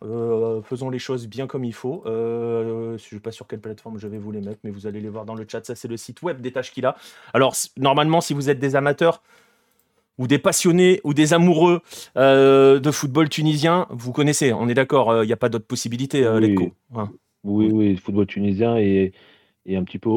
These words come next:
Speaker 2: omnisport, tennis, handball, volley, un petit peu aussi. Mais tout ce qui touche, euh, en, pour le sport est tunisien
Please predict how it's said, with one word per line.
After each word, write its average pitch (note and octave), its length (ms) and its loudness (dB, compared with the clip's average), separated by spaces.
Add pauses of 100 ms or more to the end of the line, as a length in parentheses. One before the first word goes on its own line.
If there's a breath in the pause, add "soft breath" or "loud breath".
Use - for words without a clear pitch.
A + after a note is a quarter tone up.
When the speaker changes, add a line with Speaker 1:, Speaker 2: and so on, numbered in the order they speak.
Speaker 2:
omnisport, G#2 640 -6
tennis, G2 680 -2
handball, F2+ 480 0
volley, F2 440 -2 (180)
un D#2+ 60 -14
petit - 160 -20
peu - 100 -6
aussi. G2+ 320 -4 (220)
Mais F#2+ 120 -4
tout - 100 -6
ce - 80 -2
qui - 80 -12
touche, A#2+ 260 -2
euh, A2 160 -2
en, A2 120 -6 (240)
pour G#2 120 -8
le G#2 120 -4
sport G#2+ 260 -4
est G2 40 0
tunisien A2+ 280 -6